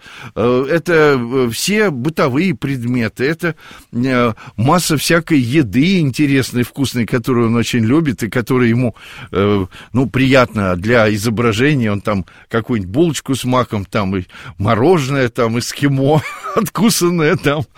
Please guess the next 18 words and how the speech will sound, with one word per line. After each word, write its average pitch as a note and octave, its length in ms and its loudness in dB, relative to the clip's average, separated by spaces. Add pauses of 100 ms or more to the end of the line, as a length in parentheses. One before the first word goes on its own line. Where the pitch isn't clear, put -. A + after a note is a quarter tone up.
(140)
с - 140 -10
фольгой. C#3+ 800 2 (400)
Это C#3+ 300 -2
все E3 200 -2
здорово, D#3 380 0
это - 140 -6
красиво. D#3 560 -4 (400)
И A2 80 -4
вот B2+ 220 -2
он A2 180 -2
это F#2 220 -6
все - 180 -6
делает C3 480 0
с - 80 -10
огромным A#2 800 2
удовольствием G#2+ 640 -2 (560)
и C3+ 240 -4 (320)
воспитывает, F#2 1080 -4